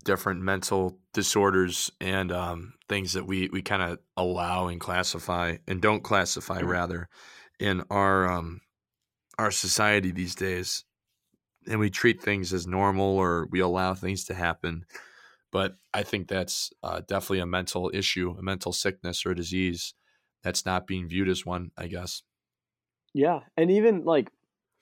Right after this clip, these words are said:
Speaker 2: you know, recently I, I kinda, like, messed up my shoulder a little bit. It's getting, it's getting better, but, like, I can't do overhead presses or certain movements kinda hurt. And dude, the whole time I'm like, "Man, I miss being able to do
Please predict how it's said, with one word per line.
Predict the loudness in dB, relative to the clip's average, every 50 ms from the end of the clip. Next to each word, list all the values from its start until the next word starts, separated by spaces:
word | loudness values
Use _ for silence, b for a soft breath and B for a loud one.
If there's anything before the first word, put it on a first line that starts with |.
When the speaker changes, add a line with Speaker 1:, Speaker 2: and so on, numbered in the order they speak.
| _ _ -2
Speaker 2:
you | 2 4
know, | 4
recently | 6 6 4 4 4 2 0 2 4 4 4 4 4 4
I, | 4 4 4 4 2 2 0 0 2
I | 0 0
kinda, | 2 2 2
like, | 2 2 0 -2 _ _ _ _ -6
messed | -4 -2 -2 -2 0 -2
up | -2
my | -2 -4 -6
shoulder | -6 -2 0 0 2 2 2 0 0 0 0
a | 2
little | 4 4 4 4 4
bit. | 4 4 2 2 0 -4 _ _ _ _ _ _ 0
It's | 0 2 6
getting, | 6 6 6 6 2
it's | 2 2
getting | 4 2 2 4
better, | 4 6 6 6
but, | 6 6
like, | 6 4 4
I | 2 0
can't | 2 2 0 0 2
do | 6 8 8 10 8 8 6 4 6
overhead | 6 6 6 6 6 4 4 0 -2
presses | -2 0 2 2 2 2 0 2 4 4 2 2 0
or | -2 0 0 0 0 -2
certain | 0 4 6 6 6 6 6
movements | 6 6 6 4 0 -4 -4
kinda | -6 -6 -6 -6 -6
hurt. | -4 0 2 2 2 2 0 _ _ _ _ _ _ _ _ _ _ _ _ _ _ _ -4
And | -2 0 2
dude, | 4 4 4
the | 4
whole | 6 6 4 4
time | 4 2 0 0
I'm | 0 -2
like, | -4 -6 -8 -8
"Man, | -8 -6 -4 -4 -6 -8 -10 -14 _ _ _ _ _ _ _ _ _ _ _ _ _ -4
I | -2 0 2 2 2
miss | 2 2 6 6 6 6 6 4
being | -6 _ 6 6 6 6 6 4
able | 2 2 4 4 2 -2
to | -2 -2
do | -4 0 2 2 4 4 4 2 0 -2 -4